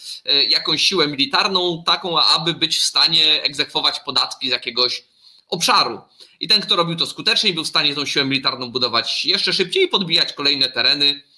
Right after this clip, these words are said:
E, i, i, i tak się to, e, e, odbywało. Mieliśmy te warstwy społeczne, czyli chłopstwo pracujące na jakieś tam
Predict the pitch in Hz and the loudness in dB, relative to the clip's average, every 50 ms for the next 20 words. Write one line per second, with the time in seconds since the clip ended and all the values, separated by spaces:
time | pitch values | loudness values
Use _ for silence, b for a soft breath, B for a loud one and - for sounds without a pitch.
0 | b b b b b b - 156 151 151 151 151 151 - - - - 196 202 190 | b b b b b b 0 2 2 4 4 4 2 0 -2 -2 0 2 2 4
1 | 190 185 - - 175 185 180 - - - 170 185 180 - - 190 175 - 160 151 | 4 2 0 2 0 0 0 0 -2 -2 0 -2 -2 0 0 -2 0 0 0 2
2 | 151 151 156 - - 156 147 147 147 147 - 147 143 143 143 135 - - - 156 | 2 2 0 2 2 2 2 4 2 2 2 2 2 2 2 2 0 -2 -4 -2
3 | 160 180 175 180 160 135 127 120 117 135 135 123 131 139 131 - 139 120 120 156 | 0 2 2 2 4 2 2 0 0 0 0 0 0 -4 -4 -4 -4 -2 0 0
4 | 170 - - - - 170 156 - - 160 151 156 156 156 - - 151 139 131 - | 0 0 -4 -8 -6 -6 -6 -4 -2 -2 0 0 2 0 0 0 0 0 0 -2
5 | 127 127 123 123 123 117 113 113 113 110 - - - - - - 175 185 185 180 | -2 -2 -2 -2 -4 -6 -10 -14 -18 -18 -20 -20 -20 -20 -8 0 0 0 2 0
6 | - - - 165 147 - 151 143 135 - - 143 143 143 139 135 - 135 127 123 | -2 -4 -2 -2 -2 0 0 -2 -2 -2 -2 0 0 0 0 -2 -4 -4 -2 0
7 | 127 127 135 135 131 - - 117 - - - 120 117 117 113 110 107 110 | 2 2 2 2 0 -2 -6 -8 -8 -4 -2 -2 -4 -2 -4 -8 -10 -10